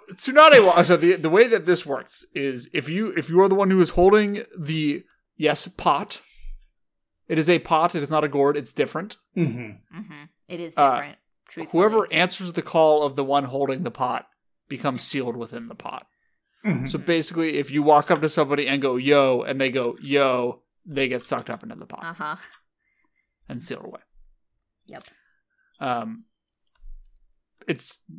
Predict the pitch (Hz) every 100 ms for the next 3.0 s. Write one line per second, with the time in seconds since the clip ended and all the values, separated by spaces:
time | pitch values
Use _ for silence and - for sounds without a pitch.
0 | 190 185 160 _ - 196 175 - 175 190
1 | 143 196 208 240 147 180 226 233 247 220
2 | 214 143 139 135 131 - 240 240 -